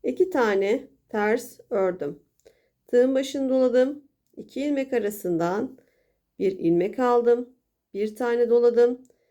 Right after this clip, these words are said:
Tekrar iki ilmekten şöyle bir ilmek alarak bıraktım.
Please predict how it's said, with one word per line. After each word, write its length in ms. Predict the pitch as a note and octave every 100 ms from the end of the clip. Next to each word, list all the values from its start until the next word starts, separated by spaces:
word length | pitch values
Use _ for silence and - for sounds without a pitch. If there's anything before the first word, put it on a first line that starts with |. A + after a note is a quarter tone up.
| _ _ -
Tekrar 560 | C#4 C4+ A#3 G#3 A3+ C4 - _ _
iki 260 | - - D4+
ilmekten 800 | C4+ A3 F#3+ F#3+ G3+ G3+ A#3+ - _ _ _ _
şöyle 600 | - A3 F#3+ F3 G#3 A#3+ _ _ _ _ _ _ _ _ _ _ _ -
bir 120 | C4
ilmek 440 | G#3+ G3 F#3 F#3
alarak 500 | A3+ A#3+ A#3 A#3 A#3+ _ _ -
bıraktım. 540 | D#3+ C#3+ - - -